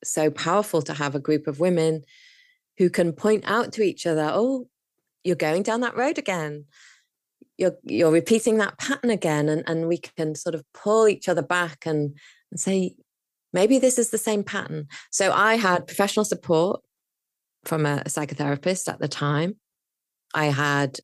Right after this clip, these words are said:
women around me in the form of, of groups of women who were doing similar work. And I suppose they were the two main elements, which is probably why I offer those <laughs> elements now,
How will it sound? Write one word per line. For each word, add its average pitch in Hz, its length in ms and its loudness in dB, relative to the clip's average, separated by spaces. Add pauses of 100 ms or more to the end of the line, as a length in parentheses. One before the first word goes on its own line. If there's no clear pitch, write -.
(200)
women 165 360 4
around 156 400 2
me 208 320 0 (100)
in 156 160 2
the 147 60 2
form 147 260 0
of, 139 160 0 (100)
of 143 180 -10
groups 170 460 -2
of 156 140 -8
women 165 420 0 (360)
who 175 140 6
were 151 120 6
doing 143 580 0 (220)
similar 143 400 -2
work. 143 560 -8 (840)
And 190 120 0
I 202 60 0
suppose 220 320 0
they 220 180 4
were 226 120 4
the 190 100 2
two 185 380 2
main 156 560 -2 (360)
elements, 190 800 -2 (160)
which 165 180 2
is 165 80 4
probably 170 340 2
why 160 200 4
I 156 160 2
offer 156 240 0
those 175 280 4
<laughs> - 100 0
elements 202 520 0
now, 214 120 0